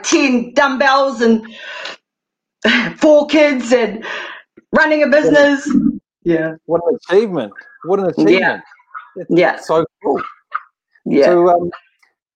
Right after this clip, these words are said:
Speaker 2: in terms of your four kids, how, how
Speaker 1: Yeah.
Speaker 2: old are they? What are they doing? What are they up to?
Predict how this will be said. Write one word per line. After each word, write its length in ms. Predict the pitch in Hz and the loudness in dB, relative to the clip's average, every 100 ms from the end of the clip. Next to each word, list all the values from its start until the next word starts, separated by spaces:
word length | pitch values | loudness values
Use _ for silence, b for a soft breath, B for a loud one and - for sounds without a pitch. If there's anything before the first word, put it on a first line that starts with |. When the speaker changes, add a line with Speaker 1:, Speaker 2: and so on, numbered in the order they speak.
| _ _ _ _ _ _ _ _ | _ _ _ _ _ _ _ _
Speaker 2:
in 80 | 156 | -10
terms 260 | 180 226 190 | -4 -4 -4
of 60 | 175 | -6
your 120 | 156 | -6
four 200 | - 139 | -4 -4
kids, 300 | - 123 101 - - | -4 -6 -6 -14 -6
how, 320 | 165 160 147 - - | -2 -2 -2 -10 -12
how 120 | 170 | -10
Speaker 1:
Yeah. 100 | 175 | -6
Speaker 2:
old 200 | 165 165 | -4 -4
are 40 | 143 131 | -4 -8
they? 80 | 110 | -10
What 120 | 123 139 | -8 -6
are 40 | |
they 160 | 143 135 | -4 -4
doing? 220 | 127 117 | -6 -6
What 140 | 123 | -6
are 40 | 127 | -6
they 60 | |
up 80 | 127 | -8
to? 100 | - | -12